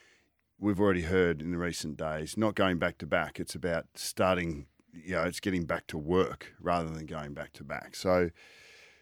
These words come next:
s-, still saw bottom came out with that. So I think Collingwood need to go back to work. And I think it seems to me that Craig McRae is as good as,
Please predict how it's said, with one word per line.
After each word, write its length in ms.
s-, 140
still 200
saw 200
bottom 420
came 260
out 160
with 140
that. 200
So 360
I 80
think 280
Collingwood 480
need 260
to 80
go 180
back 220
to 100
work. 280
And 160
I 240
think 260
it 160
seems 360
to 120
me 260
that 120
Craig 260
McRae 440
is 160
as 120
good 220
as, 300